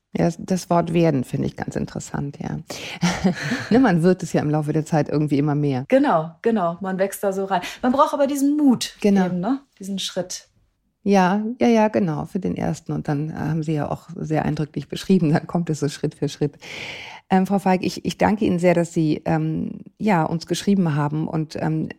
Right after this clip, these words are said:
Speaker 1: äh, das sind immer so Mails, die mich unheimlich berühren, weil ich irgendwie denke, ähm,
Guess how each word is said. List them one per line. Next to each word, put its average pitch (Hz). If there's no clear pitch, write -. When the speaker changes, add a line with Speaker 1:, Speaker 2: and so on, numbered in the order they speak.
Speaker 1:
äh, -
das 175
sind 196
immer 196
so 175
Mails, 190
die 185
mich 170
unheimlich 180
berühren, 170
weil 160
ich 165
irgendwie 160
denke, 170
ähm, 165